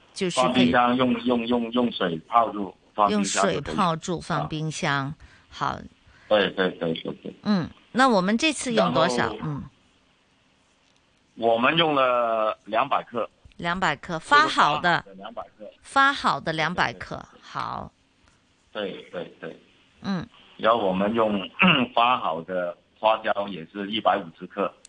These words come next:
Speaker 1: 好。
Speaker 2: 那我里边会配一些呃，炸蒜片啊，
Speaker 1: 嗯。
Speaker 2: 香芹粒啊，
Speaker 1: 嗯。
Speaker 2: 那个香菜啊，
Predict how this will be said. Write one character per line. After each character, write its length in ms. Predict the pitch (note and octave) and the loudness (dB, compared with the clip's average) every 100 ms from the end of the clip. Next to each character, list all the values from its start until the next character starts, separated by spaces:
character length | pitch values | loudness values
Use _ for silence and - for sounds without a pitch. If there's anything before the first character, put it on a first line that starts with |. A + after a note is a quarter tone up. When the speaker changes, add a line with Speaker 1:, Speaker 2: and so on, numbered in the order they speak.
| _ | _
Speaker 1:
好。 600 | - D3 C#3 C#3+ E3 F#3 _ _ _ _ _ _ _ _ _ _ _ _ | -14 -8 -8 -8 -8 -12 _ _ _ _ _ _ _ _ _ _ _ _
Speaker 2:
那 160 | - D3 | 0 2
我 240 | C3 G#2+ | 4 2
里 180 | G#2 G2+ | 2 -4
边 340 | G2 C3+ B2 A2 _ _ | -2 0 0 -4 _ _
会 160 | B2 A#2 | -2 -2
配 260 | - C3+ A#2+ | -2 -2 0
一 140 | A2+ | -2
些 440 | - A#2 A2+ A2+ - _ _ _ _ _ _ | 0 2 2 2 -2 _ _ _ _ _ _
呃， 220 | F#2+ F2+ | 0 0
炸 240 | F2 B2+ A2+ | 2 2 2
蒜 240 | B2 A2+ | 0 -2
片 320 | G#2+ A#2+ A2 | -2 -2 0
啊， 340 | G2+ G2 F#2+ F#2 _ - | 2 2 0 -4 _ -8
Speaker 1:
嗯。 260 | G#3 F3+ - - | -6 -6 -12 -6
Speaker 2:
香 220 | - A2+ A2+ | 0 0 0
芹 260 | - F#2 | -6 -6
粒 220 | G#2 G#2 | -2 2
啊， 340 | G2+ F#2 F2+ F2 _ | 2 2 0 -6 _
Speaker 1:
嗯。 340 | G3+ - F3 E3 - | -8 -8 -8 -12 -18
Speaker 2:
那 220 | - G#2 | -12 -6
个 140 | G2 G2 | -2 -4
香 300 | - G#2 G#2+ | 2 2 2
菜 300 | A2 A2+ G2+ F#2+ | 0 2 2 2
啊， 260 | F#2 F2+ | 0 -2